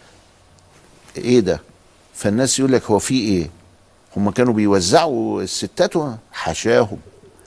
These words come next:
ده الست دي والست دي والراجل ده والراجل ده بيحبوا بعض، وانتوا اصلا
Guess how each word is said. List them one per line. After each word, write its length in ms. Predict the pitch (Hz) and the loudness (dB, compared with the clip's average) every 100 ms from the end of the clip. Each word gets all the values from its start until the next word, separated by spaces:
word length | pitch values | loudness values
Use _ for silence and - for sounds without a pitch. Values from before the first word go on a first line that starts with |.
| _ - - - _ _ _ - | _ -20 -20 -20 _ _ _ -6
ده 100 | 95 | -2
الست 380 | - 170 165 151 | 2 2 2 0
دي 300 | 143 123 - | 2 0 -2
والست 440 | - 95 147 147 151 | -4 -2 -2 0 0
دي 300 | 139 135 85 | 2 2 2
والراجل 520 | - 95 139 139 139 131 | 0 4 4 4 2 4
ده 200 | 131 95 | 4 2
والراجل 460 | 110 120 156 143 139 | -2 2 2 0 4
ده 140 | 170 | 4
بيحبوا 520 | 147 120 147 143 135 | 4 -2 -4 -4 0
بعض، 280 | 120 117 - - - _ _ _ _ _ _ _ _ - - | 0 0 -2 -16 -16 _ _ _ _ _ _ _ _ -20 -4
وانتوا 500 | 131 220 220 175 - | 2 4 4 2 2
اصلا 540 | - - 214 240 226 | 2 2 6 6 6